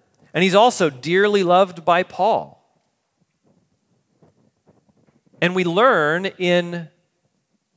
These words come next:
the letter to Philemon that Onesimus has been in prison with Paul in some way. We don't know all the details. But there's something about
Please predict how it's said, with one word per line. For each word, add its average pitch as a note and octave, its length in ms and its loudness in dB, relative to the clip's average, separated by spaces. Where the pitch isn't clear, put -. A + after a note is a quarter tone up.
the D#3+ 60 0
letter F3 240 2
to D#3+ 80 0
Philemon F3 520 0
that D#3+ 100 2
Onesimus F3 580 -2
has E3+ 180 -2
been F3 160 -4
in D#3+ 200 -4
prison C#3 680 -4
with C3 220 -8
Paul A#2 400 0
in C3+ 100 -8
some C3 260 -4
way. A#2+ 200 -4
We F#3 80 -8
don't F#3 160 -10
know D3+ 80 -4
all C3+ 180 -2
the C3+ 100 -6
details. A#2 840 -8
But F3+ 100 -2
there's G#3 180 4
something C#4 380 -4
about D#3+ 560 -2